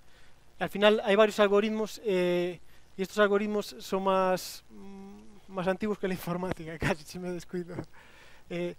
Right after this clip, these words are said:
mm, todos creemos que un data science, eh, está inventándose algoritmos y demás. Y está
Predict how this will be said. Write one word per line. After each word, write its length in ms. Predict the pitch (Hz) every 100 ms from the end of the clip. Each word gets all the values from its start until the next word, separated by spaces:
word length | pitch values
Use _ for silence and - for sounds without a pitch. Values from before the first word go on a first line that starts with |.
| - - - -
mm, 320 | 175 175 170 -
todos 220 | 214 202
creemos 360 | 208 214 208
que 140 | - 190
un 240 | 208 196
data 240 | 196 196 185
science, 480 | 202 196 190 - 453
eh, 480 | 214 170 165 156 156 - - - - - - - - -
está 300 | 165 175 180
inventándose 500 | 175 170 180 180 175
algoritmos 520 | 160 160 160 165 -
y 40 | 165
demás. 320 | 170 175 - - - - -
Y 80 | 175
está 220 | -